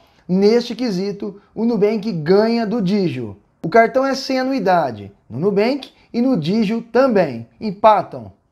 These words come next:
O Digio tem o programa Vai de Visa, o Nubank tem o programa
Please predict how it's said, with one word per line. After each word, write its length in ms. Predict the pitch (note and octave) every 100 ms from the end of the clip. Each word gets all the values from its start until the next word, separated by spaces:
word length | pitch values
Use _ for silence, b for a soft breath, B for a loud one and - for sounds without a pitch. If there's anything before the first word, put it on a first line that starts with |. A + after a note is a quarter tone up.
| _ _ _ _ _
O 140 | G#3
Digio 420 | E3 A3 C4+ A#3 C4
tem 140 | B3
o 80 | A3
programa 280 | G3+ A3 G3
Vai 300 | D#3 G3+ A3+
de 160 | G#3+
Visa, 560 | F3 D#3+ B3 B3 C#3+ C3+
o 80 | C#3+
Nubank 460 | D#3+ D#3 F#3+ G#3+
tem 100 | A3
o 60 | G#3
programa 400 | G3+ F3+ G#3